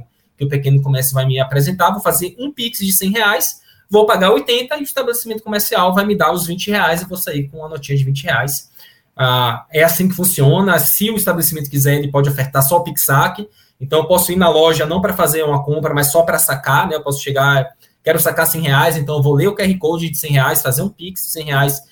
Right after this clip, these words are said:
e sair com a notinha de cem ou duas de cinquenta, enfim. Aí depender do, do, do estabelecimento comercial. Ah, mas é uma forma bem fluida, né? É exatamente como fazer um, um, um PIX. Do ponto de vista de quem tá fazendo, né, do sacador,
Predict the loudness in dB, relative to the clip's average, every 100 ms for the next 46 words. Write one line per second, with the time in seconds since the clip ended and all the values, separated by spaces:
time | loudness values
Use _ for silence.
0 | _ -6 -2 2 0 0 -2 0 0 0
1 | 0 0 0 0 0 -2 -4 -10 -10 -10
2 | -10 -16 -16 _ _ _ _ -6 -6 -6
3 | -6 -4 -2 -2 -4 -8 -8 -6 -4 -4
4 | -4 -4 -6 -4 -2 0 0 -2 -4 -8
5 | _ _ _ _ _ -4 0 2 0 0
6 | 0 0 0 2 2 0 -4 -4 -2 0
7 | 2 2 2 0 0 2 4 2 0 -2
8 | -6 -4 -2 0 0 -2 -6 -10 -12 -10
9 | -12 -4 -2 -2 -4 -10 -20 -2 0 2
10 | 0 2 2 2 0 2 0 0 -2 -2
11 | 2 2 2 2 2 2 2 2 2 2
12 | 2 2 0 0 0 0 0 2 0 -2